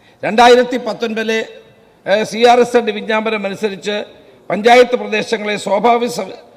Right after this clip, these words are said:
സവിശേഷതകൾക്കനുസരിച്ച് തിരിച്ച-, തിരിച്ചറിയുന്നതിനും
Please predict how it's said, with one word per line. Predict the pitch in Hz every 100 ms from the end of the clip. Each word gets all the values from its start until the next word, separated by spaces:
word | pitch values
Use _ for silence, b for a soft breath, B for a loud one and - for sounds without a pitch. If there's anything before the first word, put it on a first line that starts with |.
| b b b
സവിശേഷതകൾക്കനുസരിച്ച് | - 214 - 233 160 214 208 190 196 170 190 190
തിരിച്ച-, | 175 208 - 214 - 175
തിരിച്ചറിയുന്നതിനും | 208 233 202 208 196 202 175